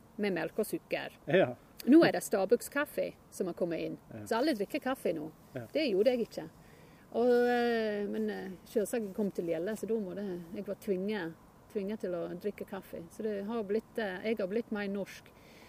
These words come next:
Speaker 1: Men jeg hører for eksempel nå, eh, i år, jeg har en, eh, en barnepike til ungene mine fra min hjemsted i England. Og hun har null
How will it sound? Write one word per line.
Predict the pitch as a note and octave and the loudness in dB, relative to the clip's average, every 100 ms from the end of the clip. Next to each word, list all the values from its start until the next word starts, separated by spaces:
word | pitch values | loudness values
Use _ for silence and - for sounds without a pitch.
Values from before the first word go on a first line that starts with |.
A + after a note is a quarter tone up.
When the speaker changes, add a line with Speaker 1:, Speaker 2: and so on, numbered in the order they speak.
| - - | -8 2
Speaker 1:
Men | |
jeg | A3 G#3+ - | 2 2 10
hører | A3+ G#3+ B3 D#4 A#3+ G3 | 12 12 8 6 2 0
for | - | 0
eksempel | A3+ B3+ C4+ A#3+ A3 | 2 2 0 2 4
nå, | C#4+ B3 G3+ | 6 6 6
eh, | F#3+ - | 2 -2
i | A3+ A3 | 0 6
år, | G#3 F#3+ F3+ - - - - | 6 6 4 0 -20 -20 -4
jeg | G3 G3+ | -2 0
har | A3 A3 | 2 4
en, | G3+ G3 | 2 0
eh, | F#3+ F#3 F3+ F3 F3+ F3 - | 0 0 -2 -4 -4 -8 -10
en | G#3 F#3 F3+ | -6 -6 -2
barnepike | G3+ F#3+ - C#4 C4+ - E3 D#3+ - - - | -2 -2 2 2 2 -2 -2 -2 -8 -20 -2
til | G#3 G3 | 2 2
ungene | G3+ G#3+ G3 | 2 2 2
mine | E3+ G3 C#4 | 0 0 -2
fra | - B3 A#3 G3 | 0 2 2 2
min | G#3 A3+ F#3+ F3 - - | 2 0 -2 -8 -18 -14
hjemsted | F#3+ F#3 E3 - F3+ - - - - | -6 -4 -4 -6 -8 -10 -16 -20 -6
i | F3+ | -4
England. | E3 F3 D#3+ D#3 - - - - - - | -4 -6 -8 -8 -16 -20 -20 -20 -12 -6
Og | G#3+ | 2
hun | E4 E4+ | 6 6
har | A#3+ | 4
null | G3+ G#3+ B3 D#4+ G4 C#4 G3 | 4 8 8 10 8 8 4